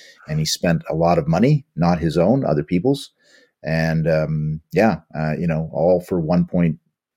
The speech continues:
zero six percent of the votes. So, um, that's, uh, that's the tough reality. Numbers, numbers don't lie.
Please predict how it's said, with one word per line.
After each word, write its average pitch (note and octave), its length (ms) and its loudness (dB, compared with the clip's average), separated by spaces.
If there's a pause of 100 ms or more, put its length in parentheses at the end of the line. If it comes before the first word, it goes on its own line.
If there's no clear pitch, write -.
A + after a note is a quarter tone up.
(260)
zero E2+ 260 2
six E2 280 -2
percent E2 360 -2
of D#2+ 60 0
the D2 80 -2
votes. F2 340 -2
So, D2+ 540 -6
um, D2+ 260 -8 (1000)
that's, G#2+ 440 0
uh, A2 360 2
that's A2 300 -2
the G#2 100 -6
tough - 360 -2
reality. G#2 560 0
Numbers, A#2+ 560 -2
numbers B2 320 -2
don't C#3+ 200 2
lie. A#2 380 0